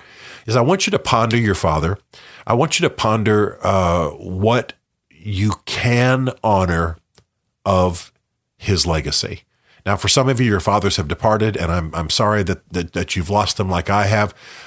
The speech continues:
Um, at the very least, think through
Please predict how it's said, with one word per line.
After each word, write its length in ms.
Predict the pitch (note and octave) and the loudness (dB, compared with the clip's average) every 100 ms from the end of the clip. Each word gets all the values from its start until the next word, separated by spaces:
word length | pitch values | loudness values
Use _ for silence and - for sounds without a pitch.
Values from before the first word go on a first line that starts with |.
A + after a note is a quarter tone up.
| - | -4
Um, 340 | F#2 F2+ E2+ - - | 0 0 -2 -10 -8
at 100 | G2+ | -4
the 60 | B2 | 2
very 280 | A#2+ A#2+ G#2 | 4 4 4
least, 720 | G#2 B2+ E3+ A2 - - - _ _ _ _ | 2 2 2 2 2 0 -4 _ _ _ _
think 320 | - B2 A2+ | -2 0 0
through 680 | F2 - A#2 A#2 A2+ A#2 | -4 0 2 4 2 0